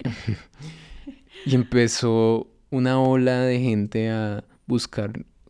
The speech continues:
mensajes subliminales en películas, en música.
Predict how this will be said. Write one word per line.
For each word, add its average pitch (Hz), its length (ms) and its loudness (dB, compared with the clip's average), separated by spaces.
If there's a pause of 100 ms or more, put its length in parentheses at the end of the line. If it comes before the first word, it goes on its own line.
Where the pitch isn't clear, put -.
(180)
mensajes 113 400 0
subliminales 104 840 0
en 107 140 -2
películas, 101 800 0
en 110 120 -2
música. 110 800 -2